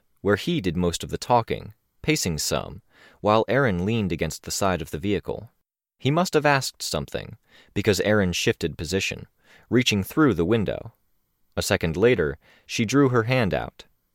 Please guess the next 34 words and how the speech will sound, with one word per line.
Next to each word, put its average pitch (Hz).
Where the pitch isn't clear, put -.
She -
had 78
a 69
handgun. 90
It 113
didn't 175
mean 113
anything. -
This 117
was 113
justifiable, 127
given 87
his 85
situation. 90
Lying 110
about 87
where 90
he 87
lived 104
and 90
where 85
he 82
was 80
going 123
was 71
justifiable. -
Even 147
his 123
friend 127
carrying 107
a 92
gun 95
made 67
sense -